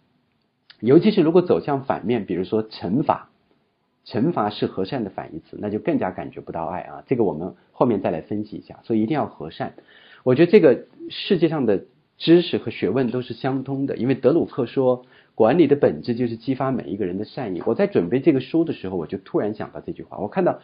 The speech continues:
和善且坚定，我就想到这句话。呃，我们现在一共有一百个员工，然后再有四十个中教，我们加到一起有一百八十个员工。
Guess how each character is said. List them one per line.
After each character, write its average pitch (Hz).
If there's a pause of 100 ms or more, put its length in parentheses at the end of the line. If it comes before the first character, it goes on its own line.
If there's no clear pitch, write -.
(160)
和 -
善 123
且 -
坚 135
定， 135
我 85
就 98
想 95
到 73
这 87
句 -
话。 - (1000)
呃， 127
我 131
们 135
现 180
在 113
一 120
共 143
有 95
一 113
百 85
个 95
员 82
工， 90
然 98
后 127
再 131
有 80
四 -
十 -
个 117
中 156
教， 160
我 92
们 98
加 139
到 156
一 139
起 135
有 -
一 139
百 101
八 127
十 139
个 107
员 69
工。 71